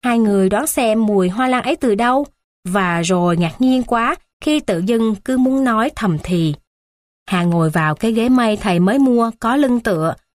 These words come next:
một cái gì tròn tròn ấm ấm rút vào chân Hà. "Ô con mèo, lên đây nào, thế ngồi yên. Thầy ơi, con mèo y như thầy, nó đã hoạt động rồi này." Hà đùa, tiếng cười trong trẻo như những tiếng hạt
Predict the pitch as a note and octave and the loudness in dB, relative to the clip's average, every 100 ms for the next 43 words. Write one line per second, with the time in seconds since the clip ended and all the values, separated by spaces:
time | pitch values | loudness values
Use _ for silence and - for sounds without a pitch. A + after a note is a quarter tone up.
0 | _ G3 F#3+ F#4+ D#4 G3+ G#3+ F3 D#3 G3+ | _ -2 0 0 2 0 -2 -2 -2 -2
1 | F3+ - A3+ A#3 B3 E4+ A4 - G3+ D#3+ | -2 -2 -4 0 0 0 0 -2 -2 -2
2 | - A3 G#3+ G#3 F3 D#3+ - _ _ _ | -2 -2 0 0 0 -2 -6 _ _ _
3 | _ B3+ C4 C4 C4+ B3 G#3+ G3 F#3+ - | _ 0 2 2 2 2 2 2 0 -2
4 | _ - C4 B3+ B3+ B3 G3 F#3 G3 E3+ | _ -4 0 2 2 2 2 2 0 -2
5 | - _ F#3+ F#3+ A3 D#4 A#3+ F3 F#3+ A#3+ | -8 _ 0 0 2 0 0 -2 0 0
6 | B3+ A3 - _ _ - G#3 C4 C4+ C#4 | 2 0 -2 _ _ -6 -2 0 2 0
7 | G#3 - - G#3 G3+ F#3+ D#3+ B3+ D#4 E4+ | -2 -8 -4 0 2 0 0 2 4 4
8 | D#4 A3+ F#3 E3 - _ - A#3+ D4+ C#4+ | 0 -2 -2 -4 -8 _ -2 0 2 0
9 | C4+ B3 G#3+ F3+ A3+ A#3 A3 G#3+ G#3+ A#3+ | -2 -2 -2 -2 0 0 2 2 0 -2
10 | - _ _ _ - F#3+ E3 D#3+ D#3 D3+ | -8 _ _ _ -4 -2 2 2 2 0
11 | - _ _ B3 C4 - F3+ D#3+ C4+ C4+ | -4 _ _ -2 0 0 0 0 -2 0
12 | A#3 D#3 D#3+ C#4 C#4 C#4 G3+ F#3 - C4+ | 0 0 0 0 2 2 2 0 0 0
13 | D#4 - F#3 | 0 -2 -4